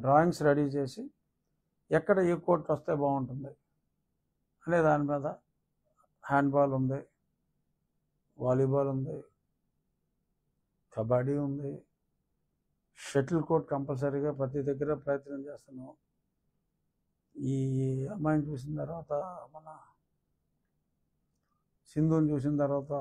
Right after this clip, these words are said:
ఆడపిల్లలందరూ కూడా షటిల్ కూడా బాగా ముందుకు వస్తున్నారు. So ప్రతి స్కూల్లో సాధ్యమైనంత సపోర్ట్ ఇచ్చి, ఎయిర్ ఎక్కువ pressure లేకుండా షటిల్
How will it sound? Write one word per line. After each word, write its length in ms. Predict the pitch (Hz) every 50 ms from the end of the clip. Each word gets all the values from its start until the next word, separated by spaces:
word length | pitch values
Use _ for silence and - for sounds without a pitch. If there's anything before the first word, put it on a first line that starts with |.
| 131
ఆడపిల్లలందరూ 640 | 135 143 147 131 147 143 139 139 139 135 143 143 143 135 135
కూడా 160 | 135 135 143 135 120 -
షటిల్ 280 | - 139 131 151 147 135 139 156
కూడా 140 | 139 135 131 131 131
బాగా 160 | 131 135 135 127 131
ముందుకు 260 | 131 135 131 135 135 127
వస్తున్నారు. 420 | 131 - _ 127 127 127 131 - _ _ _ _ _ _ _ _ _ _ _ _ _
So 120 | _ 156 139 -
ప్రతి 300 | 143 135 135 - 147 143 - - _ _ _ _ _ _ _ _ _ _ _ -
స్కూల్లో 400 | _ _ 147 151 147 143 151 190 233 - _ _ _ _ _ _ _ _ _ _ _ _ _ _ _ _ _ _ _ _ _ _ _ _ _ _ _ _ _ _ _ _ _ _ _ _ _ _ -
సాధ్యమైనంత 640 | - 151 151 151 147 156 151 151 143 143 139 135 135 135 131 -
సపోర్ట్ 360 | 143 131 139 151 151 135 147 135
ఇచ్చి, 200 | 131 - - 170 - - - _ _ _ _ _ - - 139
ఎయిర్ 180 | 143 151 143 143 139
ఎక్కువ 200 | 131 139 - 151 139 127
pressure 300 | - 135 127 120 139 131 127 127
లేకుండా 360 | 123 120 - 127 131 147 - - _ _ _ _ _ _ _ _ _ _ -
షటిల్ 320 | - 147 131 135 160 143